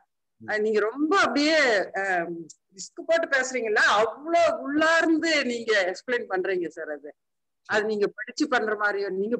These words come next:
Speaker 2: புரிஞ்சு அவ்வளோ அருமையா பண்ணும்போது இது எல்லாரும் கேக்குற எல்லாருமே கட்டாயம் இது உள்ள வந்துருவாங்க சார்.
Speaker 1: ஓகே.
Speaker 2: அவ்வளோ மனசுக்கு திருப்தியா இருக்குது.
Speaker 1: ரொம்ப சந்தோஷம்.
Speaker 2: ரொம்ப நல்லா டென்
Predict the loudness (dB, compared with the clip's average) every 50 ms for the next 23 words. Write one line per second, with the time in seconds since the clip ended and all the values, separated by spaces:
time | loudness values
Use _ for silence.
0 | -4 -2 0 0 2 2 0 0 0 0 0 -2 -2 -4 -8 _ _ _ _ _
1 | -4 -2 -2 -2 0 0 2 4 4 4 4 4 4 4 4 4 2 0 0 0
2 | 0 0 0 -2 -2 -2 -2 -4 -2 0 0 0 0 0 -4 -2 0 0 0 0
3 | 0 0 -2 -2 -2 -2 -4 -6 -6 -10 -14 -20 -20 -16 -12 -8 -4 -2 0 2
4 | 2 2 2 2 2 2 -2 -4 -2 0 2 2 2 2 0 0 2 2 2 2
5 | 2 0 -2 -4 -10 -8 -6 -6 -4 -2 -2 -2 -2 -2 -4 -6 -6 -4 -6 -8
6 | -8 -12 -14 -14 -12 -10 -10 -10 -10 -12 -12 -14 -12 -10 -10 -10 -10 -12 _ _
7 | -18 -18 -18 -18 _ _ _ _ _ _ _ _ -12 -10 -8 -6 -2 -2 -2 -2
8 | -2 -6 -10 _ _ _ _ _ _ -8 -6 -6 -6 -6 -6 -8 -8 -10 _ -2
9 | 0 0 2 0 0 -4 -4 -2 -2 -2 -2 -4 -8 _ _ _ _ _ _ _
10 | -18 -14 -12 -12 -12 -10 -10 -10 -10 -10 -12 -16 -20 _ -20 -20 _ _ -14 -12
11 | -12 -10 -10 -12 -10 -4 0 2 2 4 4 4 4 2 2 2 2 2 2 2